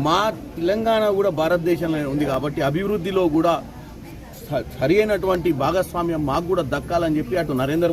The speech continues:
మోడీ గారిని, ఎందుకంటే ముఖ్యంగా నరేంద్ర మోడీ గారు గుజరాత్ మోడల్ గురించే మాట్లాడతారు. నరేంద్ర మోడీ గారు ఇప్పుడు ప్రధానమంత్రి అన్న విషయాన్ని పదకొండేళ్ల తర్వాత కూడా ఇంకా మర్చిపోతుర్రు. భారతదేశం మోడల్ని తయారు చేయాల్సిన అవసరం ఉంది.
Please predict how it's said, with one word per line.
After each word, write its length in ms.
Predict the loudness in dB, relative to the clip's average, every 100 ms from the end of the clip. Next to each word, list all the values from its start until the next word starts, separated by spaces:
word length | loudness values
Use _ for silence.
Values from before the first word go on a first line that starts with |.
| 2
మోడీ 180 | 2 4
గారిని, 240 | 2 0 -8 -14 -14 -6
ఎందుకంటే 260 | 0 2 2
ముఖ్యంగా 340 | 0 0 2 2
నరేంద్ర 300 | 2 2 0 0
మోడీ 180 | 0 2
గారు 120 | 2 2
గుజరాత్ 340 | 2 2 2 0
మోడల్ 200 | 0 2 2
గురించే 260 | 2 0 -2
మాట్లాడతారు. 440 | -2 -4 -2 -4 -4 -8 -6 -6 -4 2
నరేంద్ర 340 | 2 2 0 2
మోడీ 200 | 2 2
గారు 120 | 2 2
ఇప్పుడు 160 | 0 0
ప్రధానమంత్రి 600 | 0 0 0 0 0 2 2
అన్న 100 | 2 0
విషయాన్ని 380 | 0 0 -2 -2
పదకొండేళ్ల 680 | 0 0 0 0 2 2 0 0
తర్వాత 240 | 0 0 -2 -2
కూడా 120 | 0 0
ఇంకా 200 | 0 0 0 -6 -8 -8 -2 -2
మర్చిపోతుర్రు. 600 | -2 -2 0 0 0 -2 -4 -6 -6 -6 0
భారతదేశం 640 | 2 4 2 2 0 0 -2 0
మోడల్ని 360 | 2 2 0 2
తయారు 220 | 0 2
చేయాల్సిన 260 | -2 -2 -4
అవసరం 240 | -4 -2
ఉంది. 100 | -2